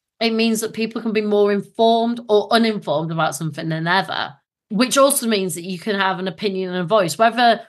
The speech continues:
it's with the right knowledge or not, that's a whole other thing. But I think it me-, it means that, like, when people are in those positions, they have to be accountable more.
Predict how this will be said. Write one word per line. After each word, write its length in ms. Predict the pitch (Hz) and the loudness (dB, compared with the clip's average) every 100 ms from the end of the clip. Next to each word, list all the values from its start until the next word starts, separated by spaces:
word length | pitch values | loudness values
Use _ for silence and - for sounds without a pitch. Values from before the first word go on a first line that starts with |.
| _ _ | _ _
it's 200 | 208 - | -6 -4
with 140 | 202 | -4
the 100 | 196 | 2
right 220 | 190 185 185 | 4 4 2
knowledge 340 | 208 196 156 | 0 0 -4
or 40 | |
not, 280 | 143 165 - | -4 -4 -2
that's 200 | 180 - | -4 -2
a 60 | 180 | -4
whole 180 | 170 165 | -4 -6
other 80 | |
thing. 260 | 147 175 147 | -8 -8 -6
But 120 | 139 | -8
I 40 | 185 | -6
think 300 | 196 165 160 _ _ _ _ _ _ _ _ | -6 -8 -16 _ _ _ _ _ _ _ _
it 220 | 214 214 | -6 -4
me-, 340 | 214 220 220 - | -2 -2 -4 -4
it 160 | 220 214 | -2 2
means 220 | 233 240 | 2 2
that, 140 | 240 - | 2 2
like, 240 | 196 190 | 2 2
when 180 | 208 233 | 0 0
people 320 | 240 233 220 | -6 -6 -2
are 240 | 175 208 220 | 2 4 2
in 100 | 196 | -2
those 180 | 165 - | -6 -10
positions, 720 | 156 147 139 123 143 151 - _ _ _ 196 | -12 -8 -8 -8 -10 -12 -16 _ _ _ -8
they 80 | |
have 340 | 185 214 233 233 | -4 0 -2 -4
to 100 | 208 | -10
be 100 | 170 | -8
accountable 520 | 143 160 156 139 156 | -8 -8 -10 -10 -12
more. 520 | 147 120 76 160 190 | -8 -8 -6 -6 -8